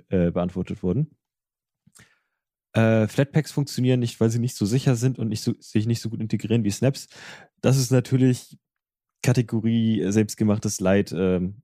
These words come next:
also das liegt natürlich irgendwo auch, äh,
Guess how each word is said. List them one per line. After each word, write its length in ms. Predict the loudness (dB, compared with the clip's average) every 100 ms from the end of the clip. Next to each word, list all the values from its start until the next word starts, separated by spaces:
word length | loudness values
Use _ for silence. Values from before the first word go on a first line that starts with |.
| -4
also 180 | 0 2
das 400 | 0 -2 -8 -10
liegt 500 | -14 -8 -2 -2 0
natürlich 360 | -2 0 -2
irgendwo 320 | 0 -2 -2 0
auch, 240 | 0 0
äh, 360 | 0 2 2